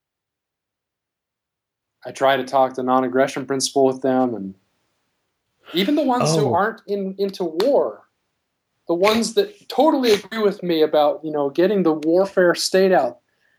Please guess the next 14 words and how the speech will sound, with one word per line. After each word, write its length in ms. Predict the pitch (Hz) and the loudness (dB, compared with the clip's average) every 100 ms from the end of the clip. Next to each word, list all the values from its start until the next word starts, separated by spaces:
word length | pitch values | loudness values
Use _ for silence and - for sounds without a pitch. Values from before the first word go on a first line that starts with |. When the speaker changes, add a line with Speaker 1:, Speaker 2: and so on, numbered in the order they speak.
| _ | _
Speaker 1:
they 100 | 185 | 0
still 360 | 190 277 269 214 | 0 2 0 2
love 240 | 214 190 | 0 0
the 60 | 170 | -10
police, 500 | - 156 147 196 - | -10 -6 -4 -4 -2
they 140 | 180 | -2
still 340 | 170 - 208 | -2 0 2
love 260 | 175 170 165 | 4 2 0
the 100 | 151 | -6
drug 360 | 120 131 160 165 | -2 2 2 0
war, 320 | 160 170 185 | 0 2 2
they 120 | 143 | 2
still 340 | 127 - 190 196 | 0 0 0 2
love, 340 | 175 165 160 | 2 2 -2